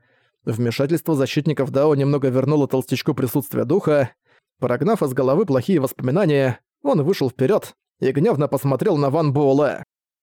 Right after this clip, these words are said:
"Меня зовут Джоу Линь Фэн, а не толстячок. Садалу, Ван Буэлэ, или как ты теперь себя называешь, не стоит глумиться надо мной!" "Вот как?" Ван Буэлэ покосился на Сэхаяна. "Хаян,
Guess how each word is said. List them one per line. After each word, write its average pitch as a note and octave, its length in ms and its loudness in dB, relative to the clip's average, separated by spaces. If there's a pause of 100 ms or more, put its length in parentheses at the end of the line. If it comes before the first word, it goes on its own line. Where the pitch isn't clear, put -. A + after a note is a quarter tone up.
(300)
"Меня D3+ 320 -2
зовут D#3+ 360 0
Джоу F#3 340 0
Линь G3+ 180 2
Фэн, F#3+ 340 0 (160)
а E3 120 0
не F3+ 80 2
толстячок. F3+ 720 -2 (320)
Садалу, C#3+ 600 -2 (140)
Ван E3+ 300 0
Буэлэ, D#3 420 2 (160)
или A#3+ 220 2
как B3+ 160 -2
ты F3+ 80 0
теперь E3+ 240 -2
себя E3+ 180 0
называешь, E3 560 0 (320)
не F3+ 220 0
стоит C#4+ 260 0
глумиться A3+ 380 0
надо F#3+ 180 0
мной!" E3 400 0 (580)
"Вот C#3 320 0
как?" - 320 -6 (440)
Ван C#3 440 0
Буэлэ C#3+ 280 2
покосился C#3 520 -2
на D3 80 0
Сэхаяна. C3+ 760 0 (680)
"Хаян, G3+ 460 -2